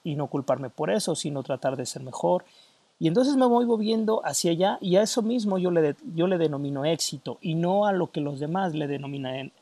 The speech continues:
éxito. A eso me refiero con la escala de valores. Nosotros, cada uno de nosotros va a poner su escala de valores para que a medida que nosotros vamos buscando el yo,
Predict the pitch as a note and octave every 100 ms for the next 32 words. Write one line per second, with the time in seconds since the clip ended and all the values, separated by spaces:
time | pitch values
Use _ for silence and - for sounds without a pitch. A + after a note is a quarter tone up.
0 | - C3+ - D3 - - E3+ F3 A3 F3+
1 | D#3 E3+ D#3+ D3+ C3+ - D3+ D3 C3+ C3
2 | B2 B2+ A#2+ A2+ C#3 C#3+ G#3 F#3 B3 C4+
3 | - - _ _ G3 A#3 G#3+ A3 G3 E3+
4 | - F#3+ G#3 E3 F3 - F3 F3 - E3
5 | - E3+ D#3 B2+ A#2+ D3+ C#3+ F3 - -
6 | - - _ - C#3+ C#3 - D3+ D3+ -
7 | _ _ - _ F#3+ - - - - _
8 | _ _ - E3 E3+ F#3 G3 F#3+ F3 G3
9 | F#3 E3+ F3 F3+ D#3+ - F3 E3 D3+ D3+
10 | D#3+ D3 D3 F3 D3+